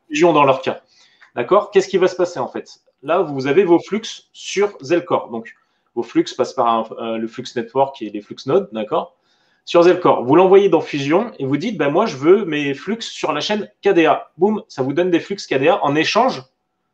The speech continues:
de, euh, de vos flux normaux, d'accord ? Vos flux seront bloqués sur Fusion,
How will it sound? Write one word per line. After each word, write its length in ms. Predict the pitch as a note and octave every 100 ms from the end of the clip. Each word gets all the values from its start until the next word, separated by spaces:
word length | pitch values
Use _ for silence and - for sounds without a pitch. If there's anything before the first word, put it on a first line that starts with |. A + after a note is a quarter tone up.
| _ _ -
de, 160 | B2+
euh, 840 | D#3+ E3 C#3+ C#3 C3+ C3+ C3 B2+ B2 B2 _
de 140 | - E3+
vos 120 | F#3+
flux 200 | F#3+ - -
normaux, 380 | F3 D#3+ D3+ -
d'accord ? 280 | A#2 F3+ F#3
Vos 200 | C#3+ C3
flux 320 | - F#3 G#3
seront 300 | - C#3+ C3
bloqués 320 | C3 D3+ F3
sur 180 | D#3+ B2+
Fusion, 400 | - B2 D3+ G#3+